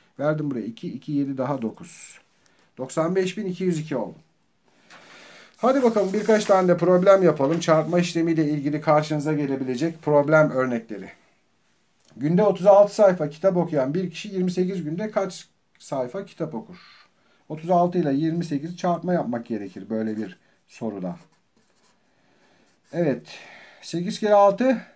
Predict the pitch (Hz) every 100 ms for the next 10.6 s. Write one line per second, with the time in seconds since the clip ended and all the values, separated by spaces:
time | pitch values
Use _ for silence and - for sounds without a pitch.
0 | _ _ _ 123 135 139 147 143 151 151
1 | 131 - 170 214 - 170 - 156 131 113
2 | - 143 143 139 156 156 135 107 - -
3 | _ _ _ _ _ _ 170 175 208 208
4 | 214 220 196 190 180 156 - 175 180 180
5 | 156 160 196 170 160 156 123 95 - -
6 | - _ _ _ _ _ _ _ - 156
7 | - 214 214 208 214 220 220 196 139 -
8 | _ _ _ _ 139 156 202 190 196 190
9 | 180 185 185 180 175 - 120 - - 139
10 | 156 175 180 170 160 113